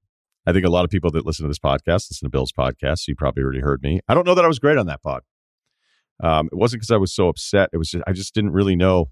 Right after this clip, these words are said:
There wasn't really a counter for what happened. So why come up with one? Why try to come up with one? So I didn't. So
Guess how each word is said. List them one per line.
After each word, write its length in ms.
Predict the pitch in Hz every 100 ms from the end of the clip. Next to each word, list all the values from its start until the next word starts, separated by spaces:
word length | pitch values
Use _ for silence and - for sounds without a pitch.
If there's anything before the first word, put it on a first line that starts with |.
| _
There 80 | 85
wasn't 240 | 104 117
really 220 | 110 117
a 40 | 107
counter 420 | - 113 82 64 _ _
for 100 | -
what 160 | 73 78
happened. 320 | 80 73 60 - _ _ _ _ _ _
So 180 | - 80
why 220 | 69 87
come 160 | 92 104
up 120 | 95
with 160 | 82 67
one? 140 | 62
Why 160 | 62 110
try 200 | - 120
to 60 | 95
come 180 | 78
up 100 | 64 -
with 140 | 62
one? 180 | 60 64 _ _ _
So 160 | 90
I 80 | 82
didn't. 300 | 80 78 65 _ _ _ _ _ _
So 320 | - 113